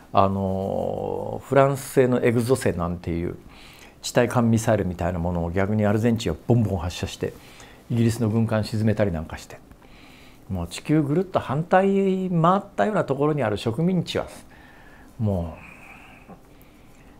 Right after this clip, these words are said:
権利を主張するのやめなさいと、私なんかは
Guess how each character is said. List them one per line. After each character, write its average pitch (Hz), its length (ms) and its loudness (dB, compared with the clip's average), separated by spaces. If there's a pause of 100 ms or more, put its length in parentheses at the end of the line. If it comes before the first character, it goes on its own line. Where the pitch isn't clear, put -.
(140)
権 190 200 4
利 131 120 2
を 85 80 -2
主 - 60 -10
張 139 180 0
す - 80 -6
る 135 80 -2
の 82 40 -2
や 76 160 -4
め 113 120 2
な 175 100 2
さ - 180 0
い 320 80 0
と、 - 140 -16 (800)
私 101 220 -4
な 98 100 0
ん 95 80 -4
か - 100 0
は 90 140 0